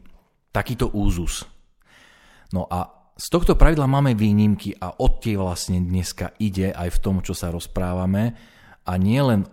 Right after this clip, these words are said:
o tú samotnú výnimku, ale hlavne o tú techniku, o to, ako vlastne dochádzalo k zmenám zákona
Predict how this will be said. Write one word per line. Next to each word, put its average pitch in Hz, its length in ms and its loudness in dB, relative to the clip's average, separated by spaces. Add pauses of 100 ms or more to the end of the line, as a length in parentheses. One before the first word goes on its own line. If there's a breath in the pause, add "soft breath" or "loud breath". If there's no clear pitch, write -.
o - 160 -20
tú - 80 -14
samotnú 98 640 0
výnimku, 101 640 2
ale 98 240 -4
hlavne 110 400 0
o 95 80 -2
tú - 160 6
techniku, 107 640 0
o 92 160 0
to, - 160 2
ako 98 320 -4
vlastne 92 320 -4
dochádzalo 95 560 -4
k 87 80 -8
zmenám 92 400 2
zákona 92 640 -2